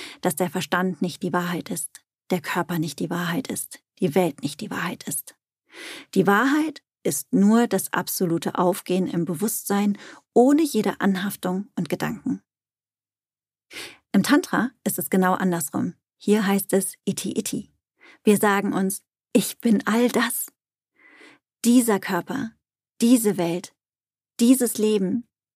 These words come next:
diese Gedanken, diese Sinnlichkeit und jede Trennung ist nur eine Illusion. Unsere Sinne können dabei eine Tür sein, um diese Einheit zu erfahren. Es gibt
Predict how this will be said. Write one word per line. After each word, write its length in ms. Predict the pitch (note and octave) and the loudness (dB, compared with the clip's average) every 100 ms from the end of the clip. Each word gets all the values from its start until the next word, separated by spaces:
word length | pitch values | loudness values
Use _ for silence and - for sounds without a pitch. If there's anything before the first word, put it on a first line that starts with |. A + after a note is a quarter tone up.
| - | 0
diese 340 | A#3+ C4 G#3 | 4 4 4
Gedanken, 640 | G#3 G#3 G#3 G#3+ - F#3+ A3+ _ _ _ _ _ _ _ - | 0 2 0 0 -2 -2 -4 _ _ _ _ _ _ _ -2
diese 320 | A#3+ B3+ B3 | 2 4 2
Sinnlichkeit 760 | A3 A3+ A3 G#3 - F#3+ F3 - - _ | 2 2 2 -2 -6 -6 -6 -12 -20 _
und 240 | - A3 G#3+ | 2 4 6
jede 400 | A3 D#4 D#4 - | 6 6 4 -2
Trennung 480 | - B3+ B3 G#3+ - | 0 4 4 4 0
ist 220 | A3+ - | -2 4
nur 260 | A#3 C4+ | 6 6
eine 300 | - A#3 A#3 | 4 2 2
Illusion. 720 | - A3+ A3 A3 A#3 F#3+ G3 - _ _ _ _ _ _ _ - - _ _ _ _ | 2 0 0 0 0 0 -6 -12 _ _ _ _ _ _ _ -20 -20 _ _ _ _
Unsere 280 | A3+ G3+ G3+ | 4 4 2
Sinne 400 | G3 G3+ D4 F4 _ | 4 4 4 2 _
können 240 | - A3 | 0 4
dabei 380 | G#3 G3+ G3 G3 | 6 4 2 0
eine 240 | F#3+ F#3+ F#3+ | 0 -2 -2
Tür 240 | - C4+ | 2 2
sein, 340 | B3+ F#3 G3 | 2 -2 0
um 140 | - F3+ | 0 0
diese 340 | F3+ E3 E3+ | 0 -2 -2
Einheit 400 | E3+ F3+ F#3+ F#3+ | -2 0 0 -2
zu 100 | - | -6
erfahren. 560 | - - - - G#3+ G3+ _ _ _ _ _ _ _ _ _ _ _ - - - - _ _ _ | -8 -6 -4 -4 -4 -8 _ _ _ _ _ _ _ _ _ _ _ -20 -18 -18 -20 _ _ _
Es 140 | - | -2
gibt 260 | - - - | 0 -2 -8